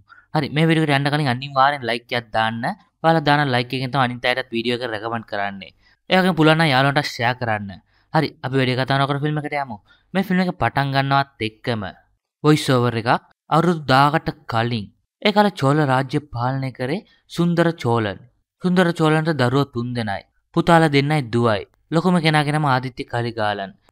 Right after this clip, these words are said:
ඒ කාලේ චෝල පාණ්ඩි කියලා රාජ්‍යයන් දෙක අතර ලොකු යුද්ධයක් ඇති වුණා. ඔටුන්න හිමි කුමරු ආදිත්‍ය කරිකාලන්. එයා පාණ්ඩිවරුත් එක්ක සටන් කරලා පාණ්ඩිවරුන්ගේ රජතුමා වීර පාණ්ඩියන්ගේ බෙල්ලම කපලා මරලා දැම්මා.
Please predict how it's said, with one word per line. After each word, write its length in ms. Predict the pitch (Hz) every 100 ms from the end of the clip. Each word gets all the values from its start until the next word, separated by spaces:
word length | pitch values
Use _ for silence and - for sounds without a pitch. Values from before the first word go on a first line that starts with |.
| _ -
ඒ 80 |
කාලේ 220 | 180 190 185
චෝල 220 | 147 151
පාණ්ඩි 360 | 151 139 143 139
කියලා 220 | 156 131
රාජ්‍යයන් 360 | 123 123 135 131
දෙක 200 | 120 120
අතර 300 | 123 131 135
ලොකු 280 | 160 113 160
යුද්ධයක් 480 | 139 120 117 143 -
ඇති 180 | 113 117
වුණා. 260 | 110 123 - - - _ _ _
ඔටුන්න 300 | 156 170 160
හිමි 240 | 151 147 131
කුමරු 360 | 131 139 123 101
ආදිත්‍ය 440 | 117 135 135 - 135
කරිකාලන්. 720 | 113 113 117 113 104 101 92 _ _ _ _
එයා 120 | 180 180
පාණ්ඩිවරුත් 680 | 147 147 143 139 131 127
එක්ක 120 | 139
සටන් 460 | 139 - 110 131 127 117
කරලා 500 | 117 113 120 110 95 - _
පාණ්ඩිවරුන්ගේ 720 | - 160 156 151 143 135 139
රජතුමා 500 | 127 120 - 113 101 - _ _ _ 135
වීර 200 | 165 160
පාණ්ඩියන්ගේ 680 | - 123 131 131 135 139 120
බෙල්ලම 380 | 113 120 135 131
කපලා 360 | 127 117 131 131
මරලා 360 | 110 113 117
දැම්මා. 420 | 107 104 98 92